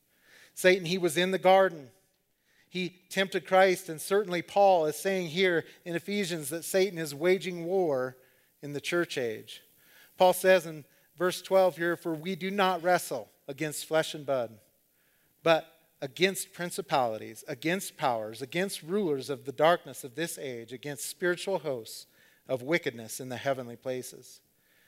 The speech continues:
The first truth is to be strong or to be being strengthened in the Lord. Our only strength, saints, is, is in the Lord.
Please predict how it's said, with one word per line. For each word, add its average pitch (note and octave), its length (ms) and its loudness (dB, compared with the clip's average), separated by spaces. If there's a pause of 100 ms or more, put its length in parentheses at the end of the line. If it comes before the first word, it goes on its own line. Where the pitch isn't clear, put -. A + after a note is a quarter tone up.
(260)
The E3+ 80 0
first A3 300 4
truth G#3+ 300 0
is E3+ 120 -8
to F#3+ 100 -6
be F#3 160 -4
strong F3+ 480 2
or D#3+ 80 -4
to D#3+ 100 -12
be E3+ 140 -6
being F3 380 -2
strengthened D#3 680 -6 (400)
in D#3 160 -8
the D3+ 80 -2
Lord. D#3 320 0
Our D#3+ 220 2
only E3+ 280 -4
strength, E3 460 -8
saints, C3 500 -12 (400)
is, C3+ 160 -6
is B2+ 140 -14
in C3+ 140 -8
the C3 80 -10
Lord. B2 340 -4